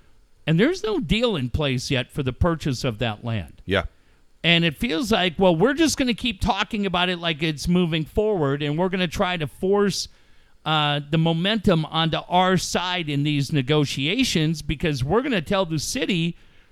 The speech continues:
Speaker 1: "Hey, look at this gorgeous new stadium that we have built and all these fine things that are gonna benefit the university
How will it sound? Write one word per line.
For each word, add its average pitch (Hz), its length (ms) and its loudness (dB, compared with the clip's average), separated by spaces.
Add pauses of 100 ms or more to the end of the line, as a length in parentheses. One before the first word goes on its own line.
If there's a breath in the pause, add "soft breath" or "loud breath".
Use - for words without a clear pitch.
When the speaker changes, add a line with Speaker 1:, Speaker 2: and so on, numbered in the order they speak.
(140 soft breath)
Speaker 1:
"Hey, 240 160 4
look 254 180 2
at 262 60 -4
this 214 200 0
gorgeous 185 460 2
new 185 140 2
stadium 190 420 -2
that 185 140 -2
we 175 100 0
have 170 160 -2
built 170 340 -2
and 127 140 0
all 175 180 -2
these 190 280 -4
fine 185 320 -4
things 170 320 -4
that 143 160 4
are 143 40 2
gonna 151 220 -4
benefit 165 640 -4
the 139 80 -8
university 180 1040 -2